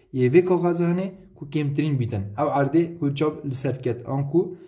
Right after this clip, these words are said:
ser istînsah ketin. البری دوید اس نوکه، اه، اوه چو، یا یکی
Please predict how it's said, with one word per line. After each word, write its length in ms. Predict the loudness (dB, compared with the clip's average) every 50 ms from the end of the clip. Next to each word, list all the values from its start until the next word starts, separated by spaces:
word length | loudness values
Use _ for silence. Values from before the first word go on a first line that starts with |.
| -20 _ _ _
ser 240 | -4 0 0 0 0
istînsah 440 | 0 -4 -4 -4 -2 -2 -4 -4 -2
ketin. 580 | -4 -4 -2 0 0 0 -2 -4 -8 -14 -20 _ _ _ _ _ _ _ _ _ _ _ _ _ _ _ -2 2
البری 220 | 6 6 6 6
دوید 200 | 6 0 0 0
اس 180 | 0 0 0 0
نوکه، 200 | 2 2 2 2 2 -2 -6 -10 -12 -6
اه، 240 | -2 -2 0 0 0
اوه 180 | 2 2 2 2 2
چو، 200 | -2 -4 -4 -2
یا 160 | 2 4 4
یکی 180 | 4 4 4